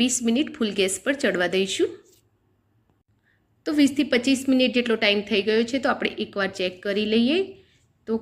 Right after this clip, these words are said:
કિનારીથી જ આપણા ખમણ છૂટા પડી ગયા છે, એટલે ચડી જ ગયા હશે. તેમ છતાં આપણે એક વખત ટૂથસ્ટિકથી ચેક કરી લઈએ. તો ટૂથસ્ટિક એકદમ ક્લીન આવે છે, તો એનો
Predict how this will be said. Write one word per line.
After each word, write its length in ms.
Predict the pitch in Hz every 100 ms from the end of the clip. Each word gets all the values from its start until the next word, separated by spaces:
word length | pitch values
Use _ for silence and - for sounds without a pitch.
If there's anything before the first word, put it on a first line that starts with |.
| -
કિનારીથી 520 | 220 208 208 214 262 247
જ 20 |
આપણા 280 | 226 220 220 214 - -
ખમણ 280 | - 214 214
છૂટા 240 | 214 202 202
પડી 180 | 202 214 214
ગયા 200 | 220 226 226
છે, 100 | 262 -
એટલે 160 | 196 208 202
ચડી 260 | 208 196 208
જ 20 | 208
ગયા 240 | 220 226 226
હશે. 180 | 233 254 - _ _
તેમ 140 | 190 202 202
છતાં 300 | 208 208 -
આપણે 180 | - - - 226
એક 80 | 233
વખત 220 | 202 214 214
ટૂથસ્ટિકથી 760 | - 202 - - 202 - 277 - - _ _ _ _ _ -
ચેક 180 | 190 196
કરી 200 | 190 196 196
લઈએ. 220 | 226 339 - - _ _ _ _ _ _ _ _ _ _ _ _ _ _ _
તો 60 | 202 214
ટૂથસ્ટિક 680 | 214 226 233 247 240 240 233 220
એકદમ 360 | 208 208 208 208 214 -
ક્લીન 240 | 220 202 196 180
આવે 160 | 190 208
છે, 140 | - 320 - - _ _ _ _ -
તો 40 | -
એનો 100 | -